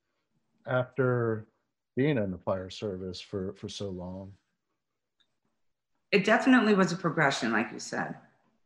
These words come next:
Speaker 2: Um, when I got hired in Lauderdale Lakes, there were no officers on the rescues. We kind of took turns being in charge.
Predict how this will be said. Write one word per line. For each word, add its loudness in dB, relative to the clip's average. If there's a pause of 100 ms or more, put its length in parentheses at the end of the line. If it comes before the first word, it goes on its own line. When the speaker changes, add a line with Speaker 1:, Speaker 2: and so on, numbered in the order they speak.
(260)
Speaker 2:
Um, -14
when -2
I 2
got 2
hired -2 (1120)
in 0
Lauderdale 2
Lakes, -4
there -4
were 2
no 2
officers -2
on -2
the -6
rescues. -6 (520)
We -6
kind -10
of -14
took -2
turns 0 (300)
being 0
in -4
charge. -2